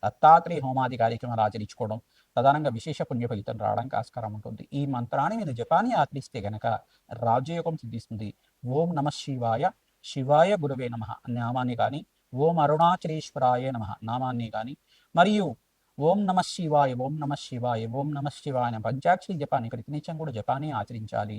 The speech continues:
రాజయోగం సిద్ధిస్తుంది, మోక్ష ప్రాప్తి లభిస్తుంది, పుణ్యయోగం సిద్ధిస్తుంది. దత్తాత్రేయాయ స్మరణ మాత్రేణ సంతుష్టాయ నమః నామాన్ని కూడా ఈ యొక్క మాసంలో విశేషంగా జపాన్ని చేసుకోవడం, కార్తీక పురాణాన్ని అంతా కూడా ప్రవచనాలు వింటూ ఉండడం వల్ల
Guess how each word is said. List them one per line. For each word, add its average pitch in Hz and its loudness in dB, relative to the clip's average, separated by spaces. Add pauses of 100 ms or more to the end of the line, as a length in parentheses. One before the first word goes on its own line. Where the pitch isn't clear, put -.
రాజయోగం 113 -8
సిద్ధిస్తుంది, 107 -12 (380)
మోక్ష 131 -4
ప్రాప్తి 139 -4
లభిస్తుంది, 110 -8
పుణ్యయోగం 147 -6
సిద్ధిస్తుంది. 113 -12
దత్తాత్రేయాయ 127 0 (400)
స్మరణ 156 4
మాత్రేణ 190 2
సంతుష్టాయ 131 2
నమః 113 -4 (140)
నామాన్ని 127 -4
కూడా 120 2 (400)
ఈ 127 -2
యొక్క 131 -2
మాసంలో 120 -2
విశేషంగా 139 -6
జపాన్ని 123 -2
చేసుకోవడం, 117 -8 (120)
కార్తీక 143 2
పురాణాన్ని 160 2
అంతా 123 -4
కూడా 113 -6
ప్రవచనాలు 135 -2
వింటూ 120 -6
ఉండడం 107 -8
వల్ల 104 -6